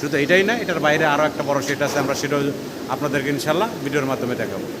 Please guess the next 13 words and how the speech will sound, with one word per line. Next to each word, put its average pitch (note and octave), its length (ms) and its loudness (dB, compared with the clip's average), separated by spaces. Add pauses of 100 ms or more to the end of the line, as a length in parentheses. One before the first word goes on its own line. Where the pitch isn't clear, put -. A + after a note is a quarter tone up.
(680)
ভাইয়ের C#3+ 240 2
খামারের D#3 280 4
ভিতরে E3+ 260 6 (120)
ময়ূর E3+ 280 4
ছাড়া D#3 240 4
আছে, D3 180 0
দেখতে C#3+ 260 -4
পারতেছেন। C3+ 420 -2 (1200)
তো B2+ 60 -4
অন্ধকার C#3+ 420 2
এখানে, C3+ 300 0 (2500)
বিশাল D#3+ 260 2
সাইজের C3+ 320 -2